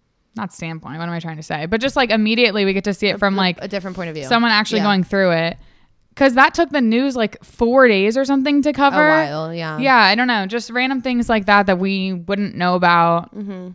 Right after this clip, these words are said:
Speaker 1: I don't know. I mean, I know you get your news immediately from Twitter and podcasts, but, like, I learn about what's <laughs> going on in the world on TikTok. So
Speaker 2: Yeah, which is, like, a great way to consume it. A lot of people who post videos, like,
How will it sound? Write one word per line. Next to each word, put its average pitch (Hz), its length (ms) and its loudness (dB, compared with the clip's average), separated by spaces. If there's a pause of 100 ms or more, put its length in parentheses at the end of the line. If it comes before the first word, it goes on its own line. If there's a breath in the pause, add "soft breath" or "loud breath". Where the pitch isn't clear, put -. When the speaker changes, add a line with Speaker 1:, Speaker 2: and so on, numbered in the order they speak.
(160)
Speaker 1:
I 196 80 0
don't 170 120 -2
know. 160 260 -8 (840)
I 196 80 0
mean, 214 180 2
I 208 120 2
know 226 80 2
you 202 180 2
get 175 120 2
your 170 100 -2
news 165 240 -4
immediately 165 340 -6
from 160 160 -8
Twitter 156 320 -4
and 156 160 -10
podcasts, 151 480 -8
but, 165 140 -2
like, 160 220 -4
I 196 180 0
learn 190 300 2
about 170 200 0
what's 180 160 -4
<laughs> - 60 -6
going 214 240 4
on 196 140 2
in 180 40 -2
the 175 80 -4
world 170 220 -4
on 160 120 -6
TikTok. 156 520 -10
So - 160 -8
Speaker 2:
Yeah, 160 440 -4
which 254 220 -10
is, 262 180 -10
like, 254 160 -8
a 247 100 -6
great 202 260 -6
way 220 120 -6
to 208 80 -6
consume 190 380 -14
it. 165 80 -10
A 170 60 -10
lot 165 160 -6
of 185 40 -16
people 202 180 -10
who 185 100 -6
post 180 260 -12
videos, 165 460 -10
like, 151 260 -14